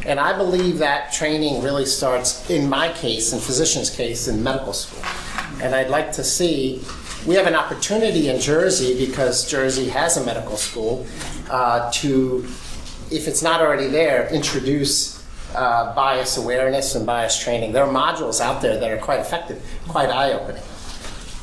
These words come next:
Having said that, I think once the, uh, care provider is able to acknowledge their own biases, really a mom's risk starts pre-pregnancy.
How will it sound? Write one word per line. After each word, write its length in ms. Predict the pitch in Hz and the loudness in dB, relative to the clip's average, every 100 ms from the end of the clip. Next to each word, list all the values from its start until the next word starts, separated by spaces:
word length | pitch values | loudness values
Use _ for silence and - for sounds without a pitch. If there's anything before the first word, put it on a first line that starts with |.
| - - 156 | -10 -8 -2
Having 220 | 165 160 | 0 0
said 260 | - 196 202 | 0 0 2
that, 460 | 135 123 - - - - - - - | 2 2 -2 -10 -14 -14 -12 -8 -2
I 140 | 143 | -2
think 480 | 139 170 160 - - - - 139 | 0 -2 -2 -6 -10 -8 -8 -2
once 420 | 135 160 175 - | 2 2 2 0
the, 180 | 180 160 | 2 4
uh, 560 | 147 143 147 127 - | 2 0 0 0 -2
care 320 | - 165 160 160 | 0 2 2 0
provider 400 | 147 139 131 127 | 0 0 0 0
is 100 | 131 | 0
able 200 | 131 127 | 0 -2
to 140 | 135 120 | 0 0
acknowledge 460 | 123 127 131 123 | 0 0 0 0
their 160 | 117 120 | 0 0
own 160 | 160 | 0
biases, 640 | 165 107 92 - 110 - - - - - - - - - - - - | 0 -4 -4 -4 -4 -6 -8 -10 -10 -10 -10 -8 -8 -8 -10 -10 -6
really 880 | 139 151 202 247 214 160 147 147 - - | -2 0 2 2 4 2 0 -2 -6 -2
a 80 | 139 | 2
mom's 520 | 139 160 180 185 139 | 2 2 2 2 2
risk 320 | 165 165 - | 2 2 0
starts 500 | 143 143 - - - - | 0 -2 -2 -4 -6 -6
pre-pregnancy. 800 | 175 175 - 165 226 - - | -4 -4 -2 -2 -2 -4 -6